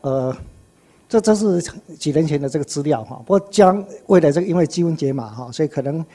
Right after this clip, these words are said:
这个靶点哈，这是，这是把现在已经上市的药去做统计哈，有，有这么多哈。那当然，呃，因为基，基因解码以后就会发现更多的蛋白质，更多的，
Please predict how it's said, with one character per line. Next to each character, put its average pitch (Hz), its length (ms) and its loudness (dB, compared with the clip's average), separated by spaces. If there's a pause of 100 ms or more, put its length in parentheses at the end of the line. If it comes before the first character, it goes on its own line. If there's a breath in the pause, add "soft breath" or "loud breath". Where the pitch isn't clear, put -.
(220 loud breath)
这 - 120 -6
个 - 80 -14
靶 135 180 0
点 117 220 -8
哈， 117 160 -14
这 185 140 -4
是， - 160 -8
这 202 180 0
是 196 140 -2
把 135 180 -4
现 180 240 0
在 170 160 0
已 143 100 -4
经 143 160 -6
上 143 240 -2
市 143 160 -4
的 131 120 -6
药 147 140 -2
去 131 120 -8
做 127 180 -8
统 117 240 -16
计 117 240 -12
哈， 113 100 -18 (460 loud breath)
有， 139 120 -10
有 127 120 -8
这 165 100 -4
么 127 120 -4
多 123 260 -6
哈。 110 220 -16
那 190 100 0 (220)
当 196 140 0
然， 165 200 0 (220)
呃， 156 100 2 (560)
因 190 140 2
为 196 100 4
基， 175 260 2
基 185 180 0
因 180 60 4
解 147 140 4
码 131 160 -2
以 127 80 -8
后 139 100 -2
就 139 200 -2 (340 loud breath)
会 160 120 0
发 151 180 4
现 143 200 0
更 139 200 -2
多 135 120 -2
的 123 360 -6 (200)
蛋 131 160 -4
白 127 140 -8
质， 113 220 -12
更 131 180 -4
多 127 160 -6
的， 120 180 -12